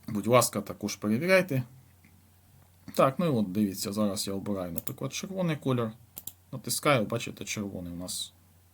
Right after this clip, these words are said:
спрацювало, бачите, тобто при натисканні кнопки зелений, бачите, зараз також при натисканні, бачите, все спрацювало.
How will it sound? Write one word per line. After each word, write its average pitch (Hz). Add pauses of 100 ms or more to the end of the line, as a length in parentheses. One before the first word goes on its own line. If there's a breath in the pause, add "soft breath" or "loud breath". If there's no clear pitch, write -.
(240)
спрацювало, 135
бачите, 107 (360 loud breath)
тобто 107
при 107
натисканні 104
кнопки 147 (540 loud breath)
зелений, 101
бачите, 110
зараз 87
також -
при 104
натисканні, 117
бачите, 113
все 120
спрацювало. 104